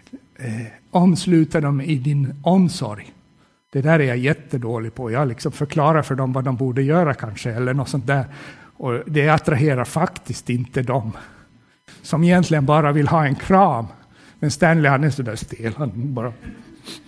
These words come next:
berättar saker. Men du kanske har den gåvan. Det finns så många. Guds nåd är mångfaldig.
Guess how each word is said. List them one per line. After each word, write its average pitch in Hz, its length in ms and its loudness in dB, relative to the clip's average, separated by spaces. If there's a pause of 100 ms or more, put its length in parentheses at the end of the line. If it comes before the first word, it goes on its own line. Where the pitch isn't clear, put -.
(120)
berättar 143 480 2
saker. - 380 -12 (3250)
Men 185 160 4
du 233 200 8
kanske 156 320 0
har 135 180 0
den 127 180 -2
gåvan. 90 340 -12 (1800)
Det 120 80 -8
finns 147 260 -4 (200)
så 208 320 4
många. 165 400 2 (1000)
Guds 196 460 2
nåd 160 440 2
är 127 140 0
mångfaldig. 156 920 2